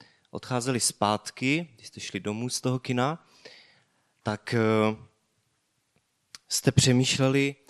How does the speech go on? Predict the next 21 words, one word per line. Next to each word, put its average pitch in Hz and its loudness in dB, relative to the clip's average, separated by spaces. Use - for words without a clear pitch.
a - -16
byli 123 -6
jste 156 -6
trošku 147 -4
jako 143 -2
zmatení 127 -6
z - -8
toho 92 -12
filmu. 87 -12
Ten 123 -8
film 131 -6
byl 98 -4
dobře 110 2
natočený, 95 -4
známí 101 -2
herci 104 -6
tam 98 -2
hráli, 98 -2
ale 107 -4
tak 113 -4
nějak 135 -2